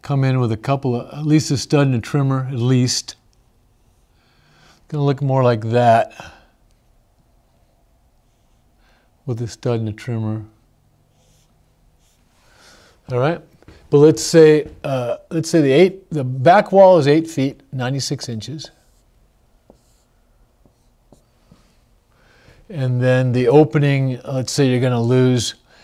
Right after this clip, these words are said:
let's say you lost six inches, and so your opening is, uh, is seven oh.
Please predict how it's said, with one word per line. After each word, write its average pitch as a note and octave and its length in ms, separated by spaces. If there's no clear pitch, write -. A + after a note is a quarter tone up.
let's F#3 200
say F#3 180
you D3 180
lost C#3+ 360
six - 280
inches, B2 480
and A#2 120
so - 140
your A#2+ 220
opening A#2 400
is, G2+ 280
uh, G2 260
is A2+ 180
seven F#2+ 400
oh. - 200